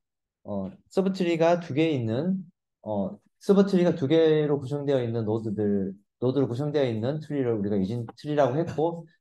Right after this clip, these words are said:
근데 이제 이진 탐색 트리는 이진 트리인데, 이진 트리인데, 어, 탐색 작업을 효율적으로 하기 위한 자료 구조예요. 뭔가 좀 찾기를 효율적으로 찾기 위해서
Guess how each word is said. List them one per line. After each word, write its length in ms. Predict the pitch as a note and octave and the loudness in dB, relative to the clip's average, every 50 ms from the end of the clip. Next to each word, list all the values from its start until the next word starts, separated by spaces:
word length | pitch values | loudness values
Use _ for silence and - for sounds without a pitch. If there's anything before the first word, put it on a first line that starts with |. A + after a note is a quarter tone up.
| _ _ | _ _
근데 140 | - A#2+ A#2 A2+ | -8 -6 -4 -2
이제 120 | G2+ A2+ | -2 0
이진 260 | G#2+ G#2+ A#2 D#3+ F3 | 0 0 0 -2 -2
탐색 360 | F3 - G3+ G3 G#3+ A3 G#3+ | -2 0 0 0 0 0 -2
트리는 500 | - - D#3 D#3 E3 F#3 F#3 D#3 - - - _ _ _ _ _ | -4 -4 -2 0 2 2 0 0 -2 -6 -10 _ _ _ _ _
이진 300 | - B2+ C3 D#3 G3+ G#3 G#3 | -6 -2 0 2 2 2 2
트리인데, 1120 | G#3 G#3 G#3+ A3 G#3+ G#3 G#3 G3 G3 G3 F#3+ F#3 E3+ D#3 D3+ D#3+ E3 D#3 C3+ B2+ D3+ F3 C3 | 0 -2 -2 -2 0 0 0 0 2 0 0 0 -2 -2 -4 -2 0 0 0 0 0 -2 -6
이진 180 | A2+ G#2+ C3+ C#3 | -6 -6 -6 -8
트리인데, 680 | C3+ - D3 C3+ B2 A2 A2 C#3 D3 C3+ A2+ G2 F#2+ F#2+ - _ _ _ _ _ _ _ _ - | -8 -6 -6 -6 -4 -2 -2 0 0 0 0 -2 -4 -6 -10 _ _ _ _ _ _ _ _ -10
어, 260 | - - G#2+ G#2+ - | -6 -4 -4 -4 -4
탐색 480 | - - G3 F#3+ G3+ G3+ A#3 B3 - | 0 4 6 8 8 8 6 4 2
작업을 420 | - G3 F3 E3+ E3+ D#3+ E3 E3 F3+ | 2 2 2 4 2 2 0 2 2
효율적으로 580 | A3 G#3+ G#3+ G3+ F#3+ G3 F3 E3 D3+ D3+ D3 E3 | 2 2 2 2 0 -2 -2 -2 -2 -2 -2 -2
하기 320 | F3 F3 F3 E3 D3 B2+ | -4 -4 -2 -2 -2 0
위한 500 | A2+ A2+ A2+ A#2 C#3+ E3+ F#3 G3 G3 F#3+ | 0 0 -2 -2 0 2 4 4 4 2
자료 280 | F#3+ - F#2+ G2+ A2+ A2+ | 0 -2 -2 -2 -2 -2
구조예요. 420 | A2+ G#2 G2 G2 F2+ E2+ E2+ E2+ - | -4 -4 -4 -6 -6 -6 -8 -10 -4
뭔가 240 | G#2 A#2 A#2+ A#2+ A#2 | -2 0 0 2 2
좀 120 | A#2+ A2+ - | 0 -2 -2
찾기를 680 | - - G3+ - - A3 G3+ E3+ D3 D3 E3 E3+ - - | -6 -10 -12 -8 -2 0 2 2 4 2 0 -2 0 2
효율적으로 400 | G3+ G3 F#3+ F#3+ E3 C#3 C3 B2 | 4 4 4 2 0 -2 -4 -4
찾기 320 | - - _ _ D3+ C3+ A#2+ | -6 -12 _ _ -4 -2 0
위해서 420 | A2 G#2+ G#2+ A2 A#2+ C3+ D3 - | 0 -2 -2 -4 -4 -6 -6 -10